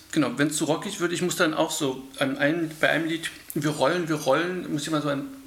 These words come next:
Leute denken, die wirklich dann so auf Rolling Stones machen. Und das hat dann sowas, ja, schon sowas bisschen Altbackendes. Ja, es gibt gute und schlechte Seiten. Was ich mir als so auf der positiven Seite so notiert habe, ist, ähm,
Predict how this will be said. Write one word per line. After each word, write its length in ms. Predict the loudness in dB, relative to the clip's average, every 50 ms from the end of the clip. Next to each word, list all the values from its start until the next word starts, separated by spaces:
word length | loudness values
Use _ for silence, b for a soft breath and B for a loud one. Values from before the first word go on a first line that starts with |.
| -12 -8
Leute 240 | -6 -6 -6 -6 -4
denken, 200 | -4 -2 -2 -2
die 80 | -4
wirklich 180 | -6 -8 -8 -4
dann 120 | -2 -2 -2
so 120 | -2 -4
auf 180 | -6 -8 -6 -6
Rolling 200 | -2 -2 -2 -2
Stones 420 | -2 -2 -2 0 0 -2 -2 -2
machen. 240 | -4 -4 -4 -6 -8 -10 -14 B B B B B B B B B B B B B B B B B B B B
Und 100 | -8 -6
das 80 | -4 -4
hat 140 | -4 -2 0
dann 100 | 0 0
sowas, 320 | 0 -2 -2 -4 -4 -6
ja, 160 | -6 -6 -6
schon 260 | -8 -8 -10 -12 -12 -14 -18 -18 -16
sowas 160 | -14 -14 -14
bisschen 300 | -12 -12 -12 -12 -12 -8 -6
Altbackendes. 880 | -4 -4 -4 -4 -4 -4 -4 -4 -2 -2 -2 0 0 0 0 -2 -6 -12 -16 -20 -20 -20 -20 -20 -20 -20 -20 -20 -20 -20 -20 -20 -20 -20 -20 -20 -16 -12 B B B B B B B B B
Ja, 120 | 4 4
es 120 | 4 4 0
gibt 180 | -2 -2 -2
gute 240 | 0 0 2 2 2 0
und 120 | 0 0
schlechte 320 | 0 0 0 0 0 0
Seiten. 240 | 2 2 2 4 4
Was 140 | 2 2 2
ich 60 | 2
mir 100 | 2 2
als 160 | 2 2 0
so 160 | 2 2 2 2
auf 80 | 0
der 80 | 0 -2
positiven 500 | 0 0 -2 -2 -2 -2 -4 -4 0 2
Seite 280 | 4 4 4 2 0
so 100 | 0 0 0
notiert 380 | -2 -2 -2 -2 -2 0 2
habe, 240 | 2 2 2 2 0
ist, 320 | -2 -2 -2 -2 -2 -2 0
ähm, 480 | 2 4 4 4 4 4 2 2 0